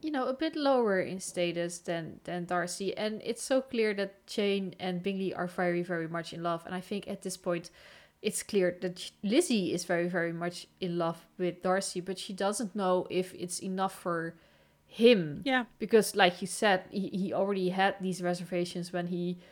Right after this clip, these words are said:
Speaker 1: kind of very spontaneously and very passionately declare-, declared his love for her in the rain.
Speaker 2: Mm-hmm.
Speaker 1: So she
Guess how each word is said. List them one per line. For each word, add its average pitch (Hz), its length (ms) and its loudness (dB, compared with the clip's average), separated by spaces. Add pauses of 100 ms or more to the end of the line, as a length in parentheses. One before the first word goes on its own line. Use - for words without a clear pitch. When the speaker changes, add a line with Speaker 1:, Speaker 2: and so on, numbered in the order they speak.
(280)
Speaker 1:
kind 226 300 4
of 214 120 4
very 220 320 8
spontaneously 208 920 0
and 185 80 4
very 190 180 4
passionately 190 580 -4
declare-, 180 580 0
declared 202 420 4
his 180 200 -2
love 202 200 4
for - 140 -10
her 185 240 6
in 170 140 0
the 170 80 -6
rain. 208 440 2
Speaker 2:
Mm-hmm. 185 260 -6 (100)
Speaker 1:
So 196 540 2 (180)
she - 400 -10